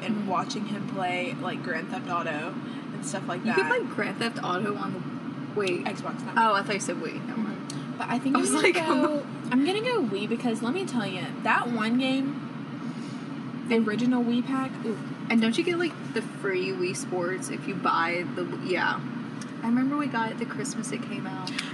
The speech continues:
Speaker 1: Me too.
Speaker 2: It was so fun.
Speaker 1: Wii Sports and, um, I got Wii, I think it was called just Wii Games.
Speaker 2: Yeah, that one too.
Speaker 1: Oh my
Speaker 2: And
Speaker 1: God, I love that.
Speaker 2: And then I got, like, the fitness stuff.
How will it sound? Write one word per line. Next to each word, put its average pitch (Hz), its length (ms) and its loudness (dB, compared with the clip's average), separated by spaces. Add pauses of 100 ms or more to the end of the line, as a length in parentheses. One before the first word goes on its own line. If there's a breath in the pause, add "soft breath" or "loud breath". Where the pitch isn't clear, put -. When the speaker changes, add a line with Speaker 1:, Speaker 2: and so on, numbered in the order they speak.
(100)
Speaker 1:
Me 370 320 2
too. 453 500 -2
Speaker 2:
It - 40 4
was 269 220 2
so 254 300 2
fun. 339 540 2
Speaker 1:
Wii 262 200 6
Sports 285 600 0
and, 233 320 4
um, 208 500 -2
I 214 140 0
got 226 320 2 (220)
Wii, 233 360 4
I - 60 0
think 247 140 0
it 427 60 2
was - 120 -2
called 370 180 2
just 240 220 0
Wii 202 200 -2
Games. 190 600 -2 (180)
Speaker 2:
Yeah, 220 280 8
that 180 180 4
one 220 140 2
too. 196 340 0
Speaker 1:
Oh 233 160 4
my 226 80 4
Speaker 2:
And 214 100 2
Speaker 1:
God, 208 80 2
I 202 60 0
love 185 280 0
that. 175 160 0
Speaker 2:
And 233 120 8
then 262 100 6
I 254 80 6
got, 240 200 4
like, 233 180 0
the 240 60 0
fitness 214 600 0
stuff. 233 500 0